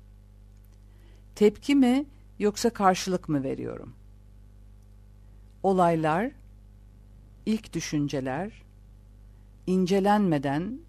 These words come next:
karamsal dil zararlı tepkiye yol açıyor. Olaylar, ilk düşünceler,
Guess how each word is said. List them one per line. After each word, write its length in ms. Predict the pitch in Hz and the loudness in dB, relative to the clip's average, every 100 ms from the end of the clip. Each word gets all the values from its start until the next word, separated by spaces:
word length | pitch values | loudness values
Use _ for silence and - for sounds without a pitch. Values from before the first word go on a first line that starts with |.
| - - | -20 -8
karamsal 680 | 180 185 185 180 214 196 170 139 | -2 2 2 2 2 0 0 -6
dil 300 | 160 190 262 - - | -6 -6 -12 -18 -14
zararlı 460 | - 190 175 170 165 | 0 4 4 2 -2
tepkiye 460 | 139 - - 113 | -6 -8 -10 -10
yol 180 | 80 58 | -10 -14
açıyor. 340 | - - - - - - - - - - 160 | -18 -20 -20 -20 -20 -20 -20 -20 -20 -10 -4
Olaylar, 720 | 165 151 143 135 151 226 - - - - - - | 0 0 0 -2 -4 -6 -12 -20 -20 -20 -20 -8
ilk 220 | 220 214 | -8 -6
düşünceler, 720 | 175 - 147 139 135 131 143 | -8 -4 -4 -2 -4 -4 -6